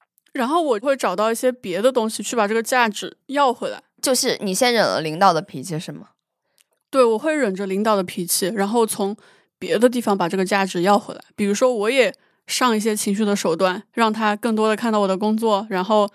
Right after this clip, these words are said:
Speaker 1: 因为最后我们的这个，我觉得其实结果只有两种。第一种就是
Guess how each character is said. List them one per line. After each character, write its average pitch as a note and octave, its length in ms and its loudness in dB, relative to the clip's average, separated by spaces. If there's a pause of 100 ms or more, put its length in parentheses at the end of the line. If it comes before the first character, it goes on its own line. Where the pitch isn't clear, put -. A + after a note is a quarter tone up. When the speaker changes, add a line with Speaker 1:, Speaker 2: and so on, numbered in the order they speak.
(320)
Speaker 1:
因 D#4 140 -4
为 D#4+ 80 0
最 F4+ 240 -2
后 F4 200 2
我 A3 160 0
们 E3 160 -4
的 G#3 120 0
这 B3 120 -6
个， A#3 200 4 (500)
我 B3 100 -4
觉 A3+ 120 -2
得 B3+ 180 2
其 - 160 -8
实 D4+ 180 2
结 A3 220 -2
果 B3+ 140 4
只 A#3 100 -2
有 A#3+ 80 2
两 F3+ 240 0
种。 - 240 -2 (340)
第 D4 120 -6
一 E4 100 0
种 A3 180 0
就 G#3 140 -2
是 G#3+ 260 0